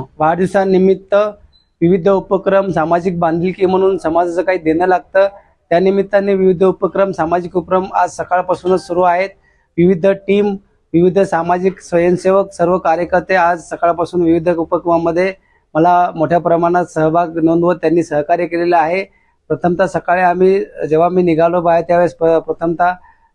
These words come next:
दगडू-, श्रीमंत दगडूशेठ हलवाईंचं द-, दर्शन घेत त्यांची, अ, आरतीचा मान सकाळी मा-, आम्हाला सर्व टीमला मिळाला. त्यानंतर आम्ही, अ,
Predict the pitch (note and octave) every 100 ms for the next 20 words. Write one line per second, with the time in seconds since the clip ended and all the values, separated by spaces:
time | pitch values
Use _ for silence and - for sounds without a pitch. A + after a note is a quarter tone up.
0 | _ D#3 E3+ E3 D#3+ E3 F3+ F3+ E3+ E3+
1 | E3 F3 D3 E3+ E3+ D#3+ F3+ F3+ F#3+ D#3+
2 | D3+ D3+ C#3+ D3 D3 F3 F3 F3 E3+ E3
3 | D#3+ D#3+ F3 F3 D#3 C#3 B2 _ _ _
4 | C3 D3 E3 F3+ F3 E3+ F#3 F3+ - F3
5 | F3 E3+ F3 D#3+ E3+ E3 E3+ E3+ F3+ F3
6 | E3+ E3 F3 F#3+ G3 _ _ _ E3 F3
7 | F3+ F3 F3+ E3+ F3+ F#3 F#3